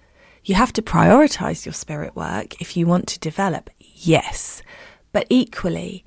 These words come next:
you have to also make sure there is balance for life experiences that you are enjoying. So today I have made my husband work from home.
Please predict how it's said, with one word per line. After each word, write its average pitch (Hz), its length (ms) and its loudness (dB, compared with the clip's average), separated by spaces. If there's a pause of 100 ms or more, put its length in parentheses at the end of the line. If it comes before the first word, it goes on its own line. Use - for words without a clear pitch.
(320)
you 190 180 2
have 202 400 0
to 208 120 -2
also 202 400 0
make 175 240 -2
sure - 160 -4
there 170 140 -2
is 170 80 -4
balance 156 500 -2
for - 100 0
life 175 380 4
experiences - 720 -8
that - 160 -8
you 165 260 -2
are 170 240 -2
enjoying. 170 680 0 (800)
So 190 320 0
today 220 680 4
I 185 260 0
have 185 640 -4 (340)
made 208 280 4
my 185 120 2
husband 165 380 0
work - 220 2
from 170 180 2
home. 185 520 2